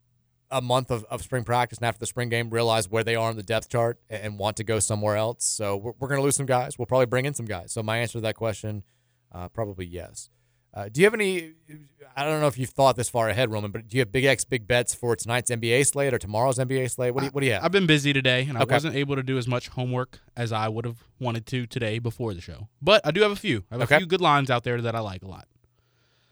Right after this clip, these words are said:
Speaker 2: Kyrie Irving and Steph Curry tonight both will score twenty-five plus points.
Speaker 1: Okay.
Speaker 2: Warriors will win back-to-back on the road in Toronto. Minnesota Timberwolves will win tonight at home against the Kings.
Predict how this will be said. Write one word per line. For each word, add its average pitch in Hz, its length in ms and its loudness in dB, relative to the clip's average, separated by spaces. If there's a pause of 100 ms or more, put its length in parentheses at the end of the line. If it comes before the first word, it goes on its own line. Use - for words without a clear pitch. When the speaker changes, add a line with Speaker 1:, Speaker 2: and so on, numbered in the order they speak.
(140)
Speaker 2:
Kyrie 196 340 10
Irving 185 240 8
and 165 100 0
Steph 170 240 2
Curry 165 220 4
tonight 147 340 2
both 131 460 -2
will 127 220 0
score 117 280 -4
twenty-five 110 400 -8
plus - 200 -8
points. - 460 -18
Speaker 1:
Okay. 127 400 8 (580)
Speaker 2:
Warriors 175 480 6
will 180 220 4
win 190 320 2 (460)
back-to-back 151 540 4
on 151 120 0
the 151 80 0
road 139 340 4
in 127 180 -4
Toronto. 120 520 -4 (1600)
Minnesota 135 400 -2
Timberwolves 185 460 -8
will 87 120 -10
win 90 160 -14
tonight 101 380 -12
at 107 140 -14
home 98 240 -8
against 98 240 -12
the - 60 -20
Kings. - 380 -10